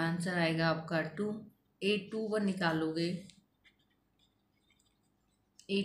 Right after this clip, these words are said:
टू वन थ्री, ए टू टू। अब तो आपको habit हो गई होगी advent, ए, cofactor निकालना very easy, आप देख के भी find कर सकते हो। अब put the sign, अगर sum even है तो plus,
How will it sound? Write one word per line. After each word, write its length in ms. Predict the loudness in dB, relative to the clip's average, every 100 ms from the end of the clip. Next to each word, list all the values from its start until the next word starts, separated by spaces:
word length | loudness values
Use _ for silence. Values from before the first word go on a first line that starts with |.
| 0
टू 80 | -2 0
वन 220 | 0 -2 -6 -10
थ्री, 160 | -6 -4 -6 -14 _ _ -20 _ _ _ _ -20 -2
ए 400 | 0 0 -2 -8
टू 240 | -8 -6 -6 -4
टू। 100 | -4 -4 -10 -20 _ _ _ _ _ _ -8
अब 100 | -4 2
तो 60 |
आपको 220 | 2 2 2
habit 380 | 2 4 4 4
हो 140 | 4
गई 160 | 4 2
होगी 360 | 0 0 0 0
advent, 400 | 0 0 0 -2
ए, 160 | -2 -2 -2 -2
cofactor 460 | 2 2 2 0 0
निकालना 440 | 0 0 2 2 2
very 220 | 2 2 0
easy, 220 | 0 -2 -4 -14 -14 -2
आप 240 | -2 -2 -6 0
देख 220 | 0 0
के 80 | 0
भी 120 | 0 0
find 380 | 0 0 -2 0
कर 120 | -2
सकते 360 | -2 -8 -6 -6
हो। 160 | -6 -12 -16 -6
अब 160 | -4 0
put 200 | 2 4
the 80 | 4
sign, 320 | 4 2 2 -2
अगर 260 | 0 0 0
sum 340 | 2 2 2 0
even 360 | 0 2 2
है 200 | 0 -4 -6 -14 -20 _
तो 100 | 0 0
plus, 300 | 4 6 6